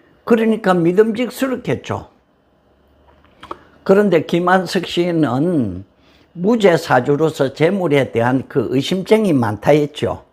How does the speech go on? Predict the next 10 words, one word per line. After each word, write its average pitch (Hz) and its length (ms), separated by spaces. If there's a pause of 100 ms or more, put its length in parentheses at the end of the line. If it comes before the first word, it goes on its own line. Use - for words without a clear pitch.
(140)
그래서 180 600 (500)
그 190 140
상담 185 480
과정을 185 440
녹음을 226 540
했다 131 300
합니다. 104 460 (680)
녹음을 208 600
하는 156 280
과정에 135 580